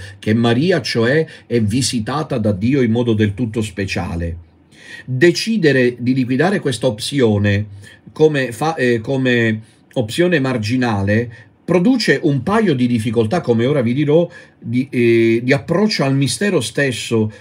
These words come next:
dell'incarnazione del Verbo. Per essere chiari, Giuseppe, di fronte all'annuncio che Maria è incinta, ha solo due possibilità da mettere in pratica. Quali sono?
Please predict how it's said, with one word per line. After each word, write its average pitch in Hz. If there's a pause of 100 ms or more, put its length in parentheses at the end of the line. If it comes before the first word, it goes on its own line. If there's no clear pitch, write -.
dell'incarnazione 117
del 107
Verbo. 87
Per 160
essere 135
chiari, 90 (240)
Giuseppe, 120
di 113
fronte 151
all'annuncio 117
che 113
Maria 117
è -
incinta, 165
ha 131
solo 139
due 175
possibilità 110
da 104
mettere 104
in 98
pratica. 87
Quali 160
sono? 92